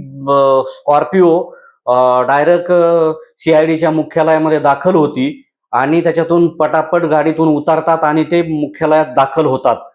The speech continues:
अ, कशासाठी दाखल झाले ते? की सरेंडर होण्यासाठी. मात्र आपण थोडंसं मागं जाऊयात.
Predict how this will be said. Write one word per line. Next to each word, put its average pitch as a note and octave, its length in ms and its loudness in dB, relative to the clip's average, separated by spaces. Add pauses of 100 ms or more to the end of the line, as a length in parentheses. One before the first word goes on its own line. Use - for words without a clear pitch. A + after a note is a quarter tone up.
(380)
अ, - 60 -4
कशासाठी F3 580 -2
दाखल F3+ 340 0
झाले F3+ 220 2
ते? G#3 360 0
की G3+ 120 -8
सरेंडर A3 460 0
होण्यासाठी. D3+ 720 -2 (680)
मात्र D3 680 -2 (600)
आपण D#3+ 200 -2
थोडंसं A3 420 -2
मागं F3 260 2
जाऊयात. D3 360 2